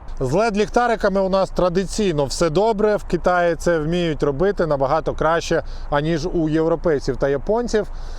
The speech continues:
А, але коли я дивлюся на ось цей спортивний спойлер, дизайнери дуже пишаються. Я маю на увазі дизайнери Чангана, дуже пишаються, що в цьому автомобілі такий спортивний, агресивний спойлер. Але, як на мене, це вже трошки,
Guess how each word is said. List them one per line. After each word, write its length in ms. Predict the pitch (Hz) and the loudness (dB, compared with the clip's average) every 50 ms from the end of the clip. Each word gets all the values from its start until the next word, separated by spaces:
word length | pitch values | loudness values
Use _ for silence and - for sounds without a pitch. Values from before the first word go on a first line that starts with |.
| - - - - - - - - | -10 -10 -10 -10 -10 -8 -4 -2
А, 140 | 139 131 117 - - - - - - - - - - | -2 -2 -2 -4 -6 -6 -6 -8 -8 -8 -8 -8 -4
але 200 | - 151 160 165 | -2 0 0 0
коли 260 | 143 - 196 185 185 190 | 0 0 0 2 2 0
я 120 | 190 180 | 0 0
дивлюся 480 | 156 175 165 180 190 196 175 - 175 160 | 0 -2 0 0 0 0 0 0 -2 0
на 240 | 165 165 165 165 | 0 0 0 0
ось 180 | 165 156 151 147 | 0 -2 -2 -4
цей 260 | - - 190 180 175 | -2 0 0 0 0
спортивний 560 | 156 - - 160 151 - 175 160 156 156 151 | -2 -2 -2 -2 0 0 -2 0 0 0 -2
спойлер, 480 | 131 - - - 214 233 233 202 170 139 | -2 -2 -2 0 0 2 2 0 0 -2
дизайнери 640 | 117 120 139 127 135 160 170 175 165 165 160 156 135 - - - - - | 0 -2 0 0 2 0 0 0 0 0 0 0 -2 -4 -8 -10 -8 -6
дуже 540 | 131 123 123 135 185 208 208 190 147 131 147 | -6 -4 0 0 2 2 2 0 0 0 -2
пишаються. 600 | 120 - 139 - - 139 127 117 107 95 - 110 | 0 -2 -4 0 0 2 2 2 0 0 -2 -2
Я 140 | 107 117 131 | 0 0 0
маю 200 | 135 139 135 131 | 0 0 0 0
на 100 | 127 127 | 0 0
увазі 380 | 127 131 139 127 110 123 120 - - - - - - | 0 0 0 0 0 -2 -4 -4 -6 -8 -8 -8 -6
дизайнери 540 | 139 131 156 143 165 165 156 147 147 139 139 | -2 -2 0 0 0 0 0 0 -2 -2 -2
Чангана, 500 | 127 - 151 151 143 165 202 214 202 175 | -2 -2 -2 -2 0 -2 -2 0 -2 -2
дуже 380 | 143 135 165 175 143 160 170 151 | 0 0 -2 0 0 0 -2 -2
пишаються, 760 | - - 160 147 - - 165 165 170 165 165 - - 165 | -2 -4 -4 -4 -2 0 0 0 2 0 -2 0 -2 -2
що 180 | 147 - 160 147 | 0 0 -2 -2
в 80 | 131 - | -2 0
цьому 260 | - 156 147 147 139 | -2 0 0 2 0
автомобілі 580 | 139 135 - - 143 143 147 170 190 180 156 - - - - - - | 0 0 0 -2 -2 0 0 0 0 0 0 -2 -6 -10 -8 -4 -2
такий 280 | - 151 - 175 170 147 | -2 -2 0 0 -2 -2
спортивний, 960 | - - - - 160 165 156 - - - 196 190 185 180 165 156 156 151 147 | -2 -6 -4 -2 0 0 0 -2 -2 0 2 2 2 2 0 0 0 0 0
агресивний 640 | 151 147 143 156 165 156 - 185 170 156 147 143 139 | 0 0 0 0 -2 0 0 -2 0 0 0 -2 -2
спойлер. 500 | - - 196 214 233 233 220 220 202 - - - - - | -2 -2 0 0 0 2 0 0 -2 -2 -6 -8 -6 -2
Але, 260 | 139 143 151 170 180 | 0 0 2 2 2
як 220 | 175 165 147 - 160 | 0 0 -2 -2 -2
на 100 | 147 139 | -2 0
мене, 320 | 147 175 185 180 170 156 | 0 0 0 0 -2 -2
це 180 | 139 - 156 156 | 0 0 0 0
вже 180 | 139 127 143 | 0 -2 -2
трошки, 640 | 139 - 139 143 143 - - - 147 143 135 127 | 0 0 0 0 0 -2 -4 -2 0 0 0 -2